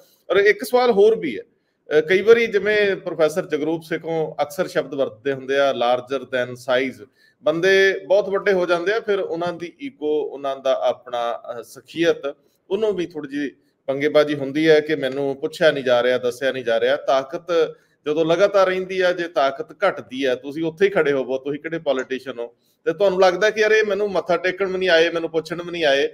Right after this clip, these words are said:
ਮੈਂ ਸਵਾਲ ਇੱਥੇ, ਅਹ, ਸਾਹਿਬਮੀਤ ਸਿੰਘ ਜੀ, ਰੱਖਣਾ ਚਾਹੁੰਦਾ। ਇਹ ਸਵਾਲ ਕਾਫੀ, ਅਹ, ਅਹਿਮ ਇਸ ਕਰਕੇ ਆ ਕਿ ਕੀ ਅਖਬਾਰਾਂ ਦਾ right ਹੈ ਇਸ਼ਤਿਹਾਰ, ਅਖਬਾਰਾਂ ਦੀ ਜਿਹੜੀ, ਜਿਹੜਾ ਪੈਮਾਨਾ ਹੈਗਾ ਉਹ ਕੀ ਹੈ?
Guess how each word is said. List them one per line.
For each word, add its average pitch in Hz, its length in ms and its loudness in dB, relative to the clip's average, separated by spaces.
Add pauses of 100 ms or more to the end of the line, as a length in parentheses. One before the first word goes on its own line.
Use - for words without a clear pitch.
(320)
ਮੈਂ 220 120 6
ਸਵਾਲ 214 400 8
ਇੱਥੇ, 254 240 -2
ਅਹ, 208 260 -2
ਸਾਹਿਬਮੀਤ 220 380 4
ਸਿੰਘ 233 160 -12
ਜੀ, 247 100 -4
ਰੱਖਣਾ 208 400 2
ਚਾਹੁੰਦਾ। 123 400 -6 (440)
ਇਹ 220 80 2
ਸਵਾਲ 202 540 2 (220)
ਕਾਫੀ, 220 680 -2 (460)
ਅਹ, 143 380 0
ਅਹਿਮ 202 320 4
ਇਸ 208 160 0
ਕਰਕੇ 175 420 0
ਆ 180 100 4
ਕਿ 220 220 -6
ਕੀ 220 380 -12 (140)
ਅਖਬਾਰਾਂ 156 520 0
ਦਾ 165 400 -4
right 123 380 -4
ਹੈ 151 280 0
ਇਸ਼ਤਿਹਾਰ, 135 560 -4 (540)
ਅਖਬਾਰਾਂ 175 800 0 (280)
ਦੀ 151 360 -10
ਜਿਹੜੀ, 185 300 -4
ਜਿਹੜਾ 160 240 -4
ਪੈਮਾਨਾ 156 580 -2
ਹੈਗਾ 143 260 0
ਉਹ 151 180 -4
ਕੀ 143 300 -12
ਹੈ? 98 40 -16